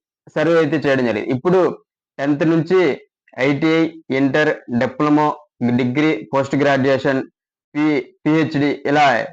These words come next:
టెన్త్ పై నుంచి ఎంత చదువుకున్న వారికైనా ఈ యొక్క సర్వేలో అవకాశం అయితే కల్పించడం జరిగింది. అయితే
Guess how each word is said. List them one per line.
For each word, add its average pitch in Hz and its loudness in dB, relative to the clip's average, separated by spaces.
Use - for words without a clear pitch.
టెన్త్ 147 -2
పై 160 2
నుంచి 170 -2
ఎంత 139 -2
చదువుకున్న 151 2
వారికైనా 143 0
ఈ 139 -2
యొక్క 139 -2
సర్వేలో 156 2
అవకాశం 143 0
అయితే 143 -2
కల్పించడం 127 -2
జరిగింది. 104 -6
అయితే 151 -2